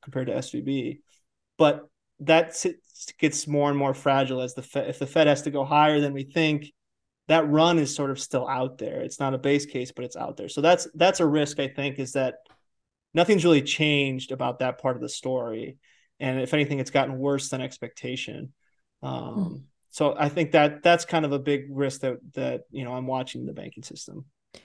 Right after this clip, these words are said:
Speaker 2: Yeah. And it seems like the Fed is planning on pausing, but they keep on, like, playing with the idea that, like, we could hike if we wanted
Speaker 1: Yeah,
Speaker 2: to.
Speaker 1: right,
Speaker 2: And
Speaker 1: right.
Speaker 2: so if, if they do that, like, do you feel like that could be,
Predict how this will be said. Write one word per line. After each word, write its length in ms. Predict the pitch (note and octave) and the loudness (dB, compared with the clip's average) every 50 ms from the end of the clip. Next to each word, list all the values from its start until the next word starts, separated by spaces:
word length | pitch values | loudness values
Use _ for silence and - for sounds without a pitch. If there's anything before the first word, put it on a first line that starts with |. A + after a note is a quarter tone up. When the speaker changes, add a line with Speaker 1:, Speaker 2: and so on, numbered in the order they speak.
| _ _ _ | _ _ _
Speaker 2:
Yeah. 220 | G#3+ G#3+ G#3 F#3 | 4 4 4 6
And 160 | E3+ F#3 G3 | 4 6 6
it 140 | G3 F#3+ F#3+ | 4 4 4
seems 260 | - - D4+ F4 C#4+ | 2 4 4 4 4
like 180 | A#3+ G#3 G3 - | 4 2 2 0
the 80 | F#3 F3+ | -2 -4
Fed 300 | - - F#3+ F#3+ F#3 F3 | 0 0 0 0 2 0
is 340 | E3+ E3 D#3+ - - - - _ _ | -2 -2 -2 -2 -2 -4 -6 _ _
planning 240 | - G#3 G#3 G3+ F3+ | -2 2 2 2 2
on 100 | E3 E3 | 0 -2
pausing, 540 | E3 - - F3+ F#3 F#3 F#3 F3+ E3+ E3+ E3 | -4 -2 0 2 2 2 2 0 -2 -2 -2
but 140 | E3 F3+ F3 | -2 0 0
they 100 | F#3+ F#3 | 0 2
keep 200 | F#3 A3 G#3+ - | 2 2 2 2
on, 280 | G3 F#3 F#3 F3 E3+ F3 - _ _ _ _ _ _ | 2 0 0 -2 -4 -6 -10 _ _ _ _ _ _
like, 180 | - F#3 F3+ - | -4 -4 -4 -2
playing 300 | - - F#3+ F#3+ F#3+ F#3 | 0 2 4 4 4 4
with 120 | F3+ F3 F3+ | 4 2 0
the 40 | |
idea 300 | E3+ E3 E3 E3 F3 F3 | 0 -2 0 0 0 0
that, 120 | E3+ E3 D#3 | 0 0 -2
like, 140 | D#3+ E3 E3 | -2 0 0
we 80 | G3 | 0
could 260 | F#3+ - - G3 G3 | 0 0 2 2 2
hike 360 | F3 E3 D#3+ E3 E3 E3 - F3+ | 2 0 -2 -4 -6 -6 -8 -6
if 80 | E3 | -4
we 100 | F3 E3+ | -2 -2
wanted 360 | D#3+ E3 E3+ F3 F3 D#3 D3+ | 0 2 2 2 0 2 2
Speaker 1:
Yeah, 280 | D#3 D#3 D3+ D3 C#3 C3+ | 4 4 4 4 2 2
Speaker 2:
to. 80 | D#3+ E3+ | 2 2
Speaker 1:
right, 160 | D3+ D3 C#3 | 4 6 6
Speaker 2:
And 180 | G3+ G#3 F#3+ - - | 6 6 6 4 4
Speaker 1:
right. 240 | D3+ D#3+ D3 C3+ | 4 4 6 4
Speaker 2:
so 460 | - G#3+ G3 F#3+ F#3 F3 F3 F3 - - _ _ _ _ - _ _ _ _ | 4 4 4 4 4 2 -2 -6 -8 -12 _ _ _ _ -20 _ _ _ _
if, 200 | - F#3+ F#3 - | -6 -6 -4 -2
if 160 | F3+ F3+ F3 - | -4 -4 0 2
they 180 | - F#3 F#3+ | 4 4 4
do 240 | F#3 F3+ G3+ A3 A#3 | 4 4 4 4 6
that, 260 | G3 F3 D3+ D3+ B2+ | 6 4 4 2 2
like, 180 | C#3+ E3+ E3 E3 | 2 0 0 -2
do 100 | - E3 | -4 -2
you 140 | F3 F3 E3+ | -2 -2 -2
feel 220 | E3 - F3 E3+ | -2 0 0 0
like 200 | E3 D#3+ D#3 - | 2 0 -2 -2
that 200 | - D3+ D3+ - | -2 -2 -2 -2
could 180 | - - F3 D3+ | -2 -4 -4 -2
be, 540 | - D#3+ D#3 D3+ D3+ D3+ D3+ D#3 D#3 - | -2 0 0 0 0 0 -2 -4 -6 -8